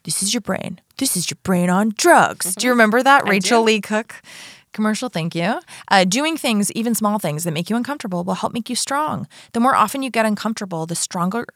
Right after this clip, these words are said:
Speaker 1: you'll become, and sooner you'll develop a more productive, can-do dialogue with yourself in stressful situations. So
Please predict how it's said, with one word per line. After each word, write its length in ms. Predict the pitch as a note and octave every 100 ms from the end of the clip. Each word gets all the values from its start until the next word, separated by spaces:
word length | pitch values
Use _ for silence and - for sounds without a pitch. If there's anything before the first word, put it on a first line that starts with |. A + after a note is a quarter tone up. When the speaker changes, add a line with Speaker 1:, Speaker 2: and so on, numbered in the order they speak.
| -
Speaker 1:
you'll 220 | G3+ F3+
become, 500 | F3+ - D#3+ D3+ D#3+ -
and 140 | F#3+
sooner 580 | - - C4 C4+ A3 E3
you'll 160 | E3+ F#3+
develop 420 | F3+ E3+ D#3 D#3+
a 60 |
more 140 | E3+ D3+
productive, 440 | - - - B3
can-do 280 | - B3 A#3+
dialogue 340 | G#3 D3+ D#3+ E3
with 100 | E3
yourself 280 | E3+ D#3+ D#3
in 60 |
stressful 360 | D#3 - - -
situations. 640 | - - - - - - - - -
So 300 | - C#4 C4